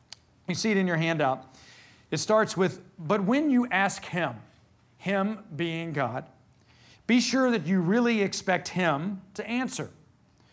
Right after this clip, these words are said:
For a doubtful mind is as unsettled as a wave of the sea that is driven and tossed by the wind."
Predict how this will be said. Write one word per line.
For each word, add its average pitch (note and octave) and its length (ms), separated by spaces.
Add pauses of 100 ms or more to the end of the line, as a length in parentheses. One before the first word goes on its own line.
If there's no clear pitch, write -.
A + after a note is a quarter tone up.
(240)
For G#3 220
a F#3+ 40
doubtful A#3+ 460
mind F#3+ 440
is D#3 160
as D3+ 240
unsettled G3+ 640
as D3 120
a D#3 60
wave F3 440
of E3+ 140
the E3 80
sea D3+ 600 (260)
that D3+ 120
is C#3 160
driven C#4 600 (400)
and D#3+ 160
tossed F3 560 (140)
by C#3 200
the C3+ 120
wind." C3 360